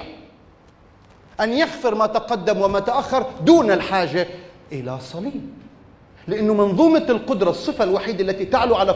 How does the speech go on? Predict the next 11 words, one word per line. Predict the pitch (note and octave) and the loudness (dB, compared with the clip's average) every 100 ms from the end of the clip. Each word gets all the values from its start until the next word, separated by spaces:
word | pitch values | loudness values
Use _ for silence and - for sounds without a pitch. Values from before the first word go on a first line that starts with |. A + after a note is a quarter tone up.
| - | 0
كل | F3 | -4
الصفات | D#3 E3 D#3+ - - - - | -4 -2 0 0 -2 -10 -8
تلك | C#3+ - | -6 -4
القدرة. | G3 G3 G3+ D#3+ - - | -6 -4 -2 -2 -2 -4
في | G3 | -4
المسيحية | F#3 - - A3+ A3+ A3+ - | -4 -6 -8 -6 -6 -6 -8
كل | - D4+ F#3 | -2 -2 -2
الصفات | - F3+ - D3+ - | -4 -6 -6 -6 -6
تعمل | D3 C#3 C#3 | -8 -6 -8
في | C3+ B2+ | -10 -12
انسجام | C3 - B2 F3 B3+ D#3+ - | -12 -10 -4 -2 -2 -4 -10